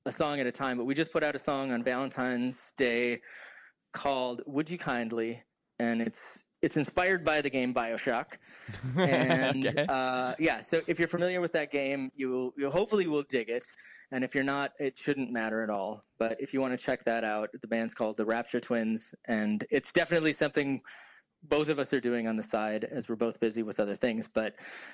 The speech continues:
Speaker 1: uh, so far, so far, the nerds seem to love it.
Speaker 2: There you go.
Speaker 1: Um, I posted something on Motion City, and people were split fifty fifty, <laughs> but I kind of expected that
Speaker 2: Yep.
Speaker 1: 'cause it's not, you know, it's
Speaker 2: Sure.
Speaker 1: definitely not
Speaker 2: Of course.
Speaker 1: M C S. It's,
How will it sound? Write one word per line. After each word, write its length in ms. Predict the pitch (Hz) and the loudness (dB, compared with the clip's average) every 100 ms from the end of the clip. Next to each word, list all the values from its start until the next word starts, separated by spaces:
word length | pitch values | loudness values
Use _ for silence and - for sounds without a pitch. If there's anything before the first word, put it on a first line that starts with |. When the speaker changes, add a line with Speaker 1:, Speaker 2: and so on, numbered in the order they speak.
| - | -6
Speaker 1:
uh, 320 | 120 113 107 80 | -2 0 0 -4
so 260 | - 160 | 0 0
far, 440 | 156 165 160 143 139 | 2 2 2 0 -4
so 220 | - 233 | -2 -2
far, 360 | 240 240 233 | 0 0 0
the 200 | 196 - | -2 -2
nerds 380 | 151 160 247 285 180 | 0 2 0 -4 -12
seem 300 | - 185 175 | -8 -4 -4
to 120 | 165 143 | -2 0
love 220 | 139 127 | 0 0
it. 200 | 101 - | -2 -2
Speaker 2:
There 120 | 90 | -2
you 80 | 120 | 4
go. 260 | 151 180 113 | 4 4 0
Speaker 1:
Um, 560 | 135 131 131 127 123 - | -4 -2 -2 -2 -2 -2
I 80 | 139 | -2
posted 360 | - 180 180 165 | 0 0 -2 -2
something 300 | 165 165 156 | 0 0 0
on 140 | 131 | 0
Motion 260 | 139 135 135 | -2 -2 -2
City, 440 | 139 135 131 120 | 0 2 0 -2
and 420 | 127 117 113 120 - | -2 -2 -2 -6 -4
people 280 | 139 - | -2 0
were 100 | 120 | -2
split 420 | 117 - 123 120 - | -2 0 0 0 -2
fifty 260 | - - - | -4 -4 -2
fifty, 540 | - - - 131 113 - 151 | 0 2 0 0 0 0 -2
<laughs> 200 | - - | -2 -2
but 220 | - 131 131 | 0 2 0
I 60 | 143 | -2
kind 180 | 165 160 | 0 0
of 60 | |
expected 400 | 139 - 135 - | -2 -2 -2 -2
that 200 | 107 107 - - 113 | -4 -4 -6 -18 -8
Speaker 2:
Yep. 200 | 135 139 | 2 2
Speaker 1:
'cause 120 | 151 | 2
it's 120 | 131 - | -2 -4
not, 280 | 123 110 139 | -4 -2 0
you 80 | |
know, 120 | 120 104 | 0 -2
it's 200 | - - | -6 -2
Speaker 2:
Sure. 140 | 139 | 0
Speaker 1:
definitely 220 | 131 117 | 2 2
not 220 | 117 117 113 | 0 -2 -2
Speaker 2:
Of 140 | 131 | -2
course. 120 | - | 0
Speaker 1:
M 60 | 127 | 2
C 40 | |
S. 200 | 117 - | 0 -2
It's, 320 | 127 - - | -6 -6 -10